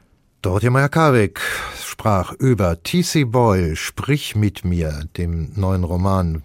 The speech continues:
des U-S-amerikanischen Schriftstellers, übersetzt aus dem Amerikanischen von Dirk van Gunsteren mit dem Sprecher Florian Lukas. Das Hörbuch umfasst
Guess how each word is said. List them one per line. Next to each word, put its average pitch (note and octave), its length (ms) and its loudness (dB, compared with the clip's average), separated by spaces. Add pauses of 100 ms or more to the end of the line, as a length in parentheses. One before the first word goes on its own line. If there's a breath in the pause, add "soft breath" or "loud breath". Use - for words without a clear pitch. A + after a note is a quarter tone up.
des E2 220 -6
U-S-amerikanischen F2 840 -2
Schriftstellers, A2+ 600 -2 (320 loud breath)
übersetzt B2+ 440 2
aus - 220 0
dem A2+ 480 2 (160)
Amerikanischen G#2+ 800 -2
von D#2+ 420 -2
Dirk F2 360 -2
van E2+ 380 -4
Gunsteren C#3+ 680 2 (520 loud breath)
mit G#2 160 -2
dem F2 100 -2
Sprecher - 420 -4
Florian E2+ 500 0
Lukas. C3 360 0
Das - 260 -2
Hörbuch A2 520 0 (260)
umfasst F#2 440 -6